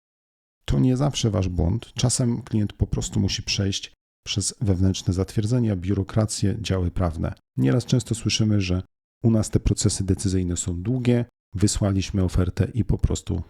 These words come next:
pozostaje tylko czekać. Nie zawsze mamy na to wpływ, ale możemy to przeprowadzić sprawniej. Nie zawsze mamy na to wpływ, ale możemy próbować przeprowadzić ten proces nieco sprawniej, czyli możemy zapytać,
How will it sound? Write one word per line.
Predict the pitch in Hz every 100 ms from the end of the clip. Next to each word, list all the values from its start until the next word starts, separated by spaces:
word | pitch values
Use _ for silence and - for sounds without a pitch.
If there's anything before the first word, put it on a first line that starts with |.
| -
pozostaje | 110 92 - 85
tylko | 85 87 -
czekać. | - 90 - - - _ _ _ _
Nie | 113 113
zawsze | 139 -
mamy | 120 107
na | 107
to | 104 98
wpływ, | - 113 143 - - _ _
ale | 139
możemy | 139 117 117 120
to | - 104 107 - _ -
przeprowadzić | - 113 113 101 95 101 - - 156
sprawniej. | 135 - 107 92 92 95 113 - _ _ _ _ _ _ _ _ _ _
Nie | 110 110
zawsze | 107 143 -
mamy | 117 104
na | 101 98
to | 104
wpływ, | - 98 110 - - -
ale | 117 120
możemy | 120 117 110
próbować | - 107 110 -
przeprowadzić | - - 98 101 98 -
ten | - 98 95 _ _ _
proces | - 113 - 113 - -
nieco | 107 98 -
sprawniej, | 101 - 101 87 92 101
czyli | - 101 101 - _ -
możemy | 117 123
zapytać, | 123 127 - - -